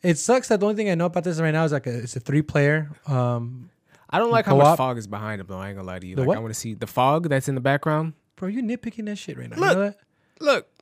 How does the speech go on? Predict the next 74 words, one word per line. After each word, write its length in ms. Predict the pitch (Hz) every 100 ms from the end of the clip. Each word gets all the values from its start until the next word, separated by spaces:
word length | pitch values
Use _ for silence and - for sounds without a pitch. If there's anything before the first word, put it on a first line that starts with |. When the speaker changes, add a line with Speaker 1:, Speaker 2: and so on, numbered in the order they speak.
| _
Speaker 1:
Why 120 | 165
are 20 | 240
you 100 | 277
nitpicking 360 | 285 269 269
the? 60 | 196
F-, 160 | - -
you 120 | 220
thought 120 | 214
Speaker 2:
We're 60 | 254
Speaker 1:
you're 80 | 262
talking 220 | 359 262
Speaker 2:
talking 160 | 233 220
about 320 | 196 185 214
Speaker 1:
You're 140 | 349
saying 260 | 294 220 330
this 60 | 311
Speaker 2:
P 40 |
S 40 | 294
five. 220 | 190 294 -
Speaker 1:
fucking 260 | 269 214 160
Speaker 2:
I'm 140 | 160
Speaker 1:
monster 340 | 185 226 185 240
Speaker 2:
nitpicking 80 | 180
the 40 |
Speaker 1:
devil. 240 | 170 202 220
Speaker 2:
fuck 40 |
Speaker 1:
Like, 100 | 175
Speaker 2:
out 80 | 151
Speaker 1:
look, 100 | 208
Speaker 2:
of 60 | 220
Speaker 1:
he 40 |
Speaker 2:
it. 40 |
Speaker 1:
has 100 | 214
to 60 | 202
Speaker 2:
You 60 | -
Speaker 1:
kill 120 | 208
Speaker 2:
s-, 40 |
Speaker 1:
those 180 | 208 196
nine 260 | 165 175 190
Speaker 2:
absolutely. 340 | 165 147 156
Speaker 1:
realm-looking 400 | 185 175 175 185
ass 180 | 185 165
dudes, 360 | 135 165 185 - _ - _ -
and, 140 | 156
like, 260 | 147 143 143
every, 260 | 175 175 180
every 160 | 160
time 160 | 165 175
you 80 | 160
kill 220 | 160 170
a 40 |
main 220 | 151 156 147
boss, 260 | 147 151
you 60 | 139
get 200 | 131 151
their 100 | 143
power. 340 | 147 139 151
Like, 160 | 143 123
that's 140 | 131
what's 120 | 135
pretty 180 | 131 135
much 100 | 127
happening. 360 | 131 123 139 147 _ - _ _ _ _ _ -
And 160 | 151
you're 80 | 170
over 80 | 180
here 120 | 175
complaining 280 | 160 170 180
about 120 | 175
the 80 | 151
fucking 300 | - 175 143
fog, 300 | - 123 190
my 140 | 220
guy. 240 | 233 269